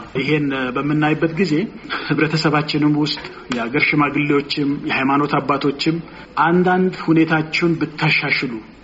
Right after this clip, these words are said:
ይሻላል፣ በዚህ ጉዳይ ላይ ሲቪክ ማህበራትም ጨምሮ ሌሎች በዚህ ጉዳይ ላይ ያደር-፣ የሚያደርጉት ተሳትፎ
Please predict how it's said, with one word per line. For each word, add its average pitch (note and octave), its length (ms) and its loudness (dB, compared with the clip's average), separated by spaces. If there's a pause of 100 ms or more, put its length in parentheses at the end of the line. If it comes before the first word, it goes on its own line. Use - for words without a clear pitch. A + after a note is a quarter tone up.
(260)
ይሻላል፣ A#2 580 -2
በዚህ D3 400 0 (280)
ጉዳይ C#3+ 400 0
ላይ F3+ 160 2 (480)
ሲቪክ F3 380 0
ማህበራትም C#3 640 0
ጨምሮ D3 340 0 (580)
ሌሎች D#3+ 420 2 (380)
በዚህ D3 380 0
ጉዳይ C#3 300 -2
ላይ C#3+ 120 0
ያደር-፣ C3+ 320 -2
የሚያደርጉት D3+ 640 0
ተሳትፎ E3 440 -4